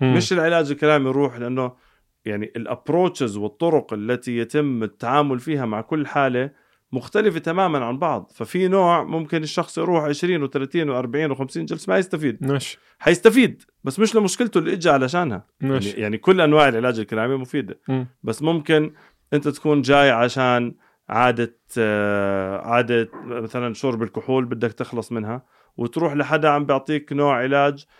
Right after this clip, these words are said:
Speaker 2: بفيدك بتحسين مثلا، آه، علاقتك مع والدتك، ولكن
Speaker 1: مم.
Speaker 2: ما فادك في تركك للكحول، لسه عادة الكحول موجودة.
Speaker 1: مم، مم.
Speaker 2: فتوزيع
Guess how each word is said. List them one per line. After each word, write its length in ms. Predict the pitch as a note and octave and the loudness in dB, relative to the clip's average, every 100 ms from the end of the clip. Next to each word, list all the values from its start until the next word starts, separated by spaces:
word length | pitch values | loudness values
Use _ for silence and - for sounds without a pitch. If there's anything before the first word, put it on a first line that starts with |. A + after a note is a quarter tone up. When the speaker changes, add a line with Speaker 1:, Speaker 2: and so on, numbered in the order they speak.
| _ _ _ _ _ - | _ _ _ _ _ -8
Speaker 2:
بفيدك 480 | C3+ F#3+ F3 D#3+ | -2 0 2 2
بتحسين 560 | D3 D3+ C3+ - D#3+ D#3 | 2 0 -2 -4 -2 0
مثلا، 580 | C#3+ C3+ C3 B2+ B2+ - _ _ _ - | -2 -2 -2 -2 -6 -10 _ _ _ -6
آه، 500 | A#2+ A#2 A2+ A2 G#2+ | -2 -2 -2 -6 -4
علاقتك 640 | B2 C#3+ - C3+ B2 - | 2 2 0 -8 -8 -2
مع 440 | B2+ A#2 A2+ A#2+ | 0 2 2 2
والدتك، 640 | B2 C3 C#3+ C#3 F#2+ - G#2+ | 4 2 0 -6 -10 -8 -6
ولكن 520 | G#2+ A2 A2 A#2 A#2 | -2 -2 -2 -4 0
Speaker 1:
مم. 120 | B2 | 2
Speaker 2:
ما 160 | C3+ C3 | 4 4
فادك 440 | C#3+ C3+ G#2 G#2 | 2 0 -2 -12
في 340 | - A2 G#2 | -12 -10 -8
تركك 420 | G#2 B2 B2 G#2 A2+ | -6 -8 -8 -10 -8
للكحول، 640 | G2+ - D#3 G#2+ F2 - | -10 -10 -6 -6 -8 -12
لسه 220 | A2+ - | -12 -8
عادة 260 | G#2 A2+ G#2+ | -6 -6 -8
الكحول 500 | G#2 F#2+ - A2 G#2+ | -14 -16 -12 -6 -6
موجودة. 480 | A2 B2 D3 C#3 - - | -4 -6 -6 -8 -6 0
Speaker 1:
مم، 60 | |
مم. 440 | C#3+ B2+ C3 A#2+ B2 _ | 0 2 -2 -4 -6 _
Speaker 2:
فتوزيع 920 | - A#2 B2+ B2+ A#2 E3 G3 E3 A2 | -6 0 2 2 2 0 4 4 4